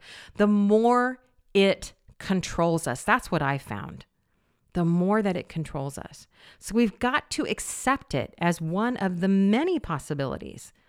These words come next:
not the only possibility, but one of the many possibilities, and tell ourselves that losing is part of the job, and that if we, in fact, lose, we will be okay.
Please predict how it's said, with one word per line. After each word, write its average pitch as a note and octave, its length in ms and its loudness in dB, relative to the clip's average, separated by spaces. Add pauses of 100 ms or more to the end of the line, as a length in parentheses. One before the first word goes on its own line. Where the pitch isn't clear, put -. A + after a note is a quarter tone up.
(160)
not D#4 180 0
the G#4+ 140 2
only C#3+ 240 0
possibility, C3+ 800 -6 (280)
but G3+ 80 -2
one A3+ 140 4
of G#3+ 60 0
the G#3 80 2
many A3+ 320 0
possibilities, D#3 680 -4
and G3+ 220 -2
tell F#4 300 -2
ourselves D3+ 760 0 (340)
that F3+ 320 6 (200)
losing G#3+ 760 0 (240)
is F3 220 2 (100)
part - 640 0 (260)
of G#3+ 180 -2
the C#4+ 60 -4
job, - 460 -8 (640)
and E3 160 2
that D#3 200 0
if G3 280 0
we, F#3 320 -2
in E3 120 -2
fact, C3 300 -8
lose, - 440 -8 (220)
we E3 160 2
will D3 540 -2
be C#3 180 -2
okay. - 340 -10